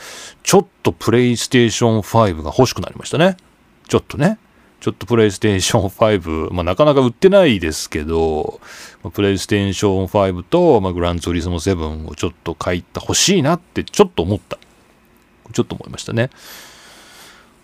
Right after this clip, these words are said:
で、なんかね、この山口さんの記事見て、読んでね、ちょっと思った、思い出したのが、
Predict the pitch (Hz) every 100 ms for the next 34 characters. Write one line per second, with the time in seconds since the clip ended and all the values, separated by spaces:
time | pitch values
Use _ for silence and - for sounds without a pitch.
0 | _ _ _ _ 131 147 208 123 123 123
1 | 107 151 175 170 165 165 160 143 135 156
2 | 170 151 139 113 143 120 101 120 - 98
3 | 92 85 78 80 113 123 95 80 101 131
4 | 143 127 101 123 156 - 87 92 127 165
5 | 160 - 92 76 82 85 82 76 76 -